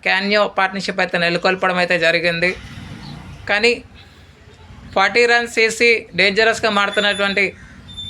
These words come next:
గ్లెన్ ఫిలిప్స్ని అవుట్ చేయడం అయితే జరిగింది. ఈ వెస్టిండీస్ విజయంలో అల్జారీ జోసెఫ్ది కీలక పాత్ర అని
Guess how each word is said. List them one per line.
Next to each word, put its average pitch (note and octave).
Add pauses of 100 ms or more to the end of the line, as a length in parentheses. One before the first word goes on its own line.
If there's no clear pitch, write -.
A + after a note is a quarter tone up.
(360)
గ్లెన్ G#3
ఫిలిప్స్ని A3+ (1160)
అవుట్ F#3+
చేయడం G#3
అయితే G3+
జరిగింది. F#3 (840)
ఈ G#3 (1300)
వెస్టిండీస్ B3
విజయంలో G#3+
అల్జారీ G3+
జోసెఫ్ది G3+
కీలక G3
పాత్ర F#3+
అని F#3+